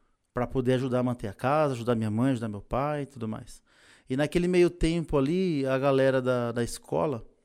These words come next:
foi, foram realizar a inscrição para o SENAI. E eu não sabia o que que era o SENAI.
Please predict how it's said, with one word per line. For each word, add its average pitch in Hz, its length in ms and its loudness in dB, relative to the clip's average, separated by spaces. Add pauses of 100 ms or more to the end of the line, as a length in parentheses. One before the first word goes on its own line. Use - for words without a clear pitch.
(460)
foi, 123 500 -4
foram 127 440 -4
realizar 123 420 -2
a 127 60 0
inscrição 139 680 -6 (300)
para 170 180 -4
o 190 40 -10
SENAI. 135 460 -6 (760)
E 139 180 -6
eu 143 160 0
não 156 80 -8
sabia 165 300 -4
o - 20 -6
que 143 120 -16
que - 80 -6
era 135 100 -2
o - 20 -4
SENAI. 107 360 -8